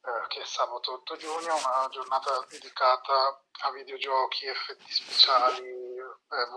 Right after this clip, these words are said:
R, che sarà domenica nove giugno, e poi un-, una serata dedicata al fenomeno Trono, il Trono di Spade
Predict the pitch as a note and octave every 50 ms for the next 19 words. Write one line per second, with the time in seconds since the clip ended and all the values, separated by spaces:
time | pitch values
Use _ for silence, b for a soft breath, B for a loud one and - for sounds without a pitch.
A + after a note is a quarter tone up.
0 | C3 C3+ C3+ C3 C3 B2+ C3 - - - B B B B B B B - - -
1 | - - B2+ B2 A#2 A#2+ B2+ B2 - A#2+ A#2 A#2+ B2 - - C3+ B2 B2 B2 B2
2 | - - D3 D#3 D#3 D#3 D3 D3+ D#3+ E3 F#3+ G3 - B B B B B B B
3 | - - E3+ - D3+ C#3+ C#3 D3+ D3+ D3+ D3 D3 D3 D3 D3 D3+ D3+ D#3 D3+ D3+
4 | - _ - D3+ C#3+ - C#3+ - - D3+ C#3+ C#3+ C#3+ C3+ - - C#3+ C#3+ C#3 C#3
5 | C#3 C#3 C#3+ - - C#3+ C3+ C3+ - - D3 C#3 C#3 C3+ C3+ C#3 - - D3 C#3+
6 | E3+ E3 - C3+ C3 C3+ - - C3+ B2+ B2+ B2+ - - C3 - - - B2+ B2+
7 | B2+ B2+ B2 - - - D#3 C#3+ C3+ B2+ B2 - - -